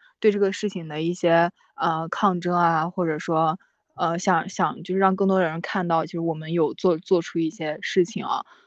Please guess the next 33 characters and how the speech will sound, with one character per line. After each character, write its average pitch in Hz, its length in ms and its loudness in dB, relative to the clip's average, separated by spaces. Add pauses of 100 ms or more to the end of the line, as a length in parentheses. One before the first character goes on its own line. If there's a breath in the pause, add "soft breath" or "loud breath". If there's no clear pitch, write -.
(480 soft breath)
或 - 160 6
者 185 120 8
说 202 180 6
就 208 140 4
是 202 40 6
他 202 240 2 (120)
只 175 160 -4
是 196 100 -2
纯 180 220 -4
粹 202 160 2
出， 190 260 0
出 - 240 -2
自 196 180 0
于， 170 160 0
就， 190 240 2
就 185 140 -8
像 175 340 -6
之 185 120 -18
前 175 240 -10
上 185 200 0
一 175 40 -10
期 175 100 -12
我 170 60 -6
们 160 140 -14
讨 175 180 -4
论 160 140 -8
的， 151 220 -2 (280)
他 196 260 4
觉 175 180 -2
得 170 120 0
他 185 120 -2
在 180 140 0
做 170 260 0